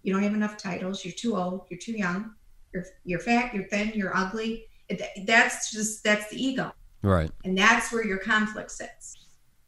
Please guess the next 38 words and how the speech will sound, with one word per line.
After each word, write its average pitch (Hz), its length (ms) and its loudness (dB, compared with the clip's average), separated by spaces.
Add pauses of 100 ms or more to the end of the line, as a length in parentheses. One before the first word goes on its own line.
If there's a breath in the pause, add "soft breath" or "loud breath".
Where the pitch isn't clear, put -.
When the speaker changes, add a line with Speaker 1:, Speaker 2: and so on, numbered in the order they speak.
(260)
Speaker 1:
And 196 180 2
so 208 300 0
most 302 300 0
of 285 80 -6
the 226 80 2
people 220 300 0
reson-, 190 500 0
you 202 140 -2
know, 180 120 -4
reside 180 460 0
in 180 100 -2
the 170 80 -6
four 170 240 -8
D, 208 220 0
I 196 160 -2
believe, 202 420 -8 (380)
just 190 180 -2
based 196 240 -2
on 190 100 0
all 175 140 0
the 180 100 -2
years 175 360 -4
of - 100 -12
experience. 180 560 -4
I've 165 140 -4
done 175 160 -2
hundreds 220 400 0
of 180 80 -6
thousands 175 420 -4
of 170 140 -8
readings 202 400 -4
from 170 160 -10
people 180 420 -6
from 165 300 -2 (160)
all 247 240 2
over 190 120 -4
the 170 100 -8
world, 220 360 -8